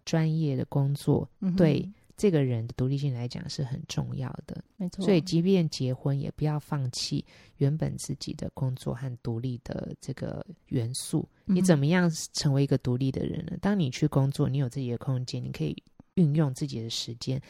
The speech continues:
Speaker 2: 嗯哼。
Speaker 1: 那也是你独立的一个很重要的部分。
Speaker 2: 没错，没错，自我满足很重要啦，自我实现也很重要。嗯哼。
Speaker 1: 对啊，还有，还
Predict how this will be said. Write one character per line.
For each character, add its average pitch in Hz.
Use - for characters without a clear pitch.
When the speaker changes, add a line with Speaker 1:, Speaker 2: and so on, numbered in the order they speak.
Speaker 2:
嗯 185
哼。 185
Speaker 1:
那 147
也 131
是 -
你 135
独 123
立 135
的 -
一 -
个 -
很 135
重 143
要 131
的 120
部 -
分。 -
Speaker 2:
没 196
错， 196
没 -
错， -
自 -
我 185
满 156
足 -
很 175
重 -
要 -
啦， -
自 -
我 180
实 -
现 175
也 -
很 175
重 -
要。 -
嗯 185
哼。 180
Speaker 1:
对 160
啊， 151
还 170
有， 147
还 180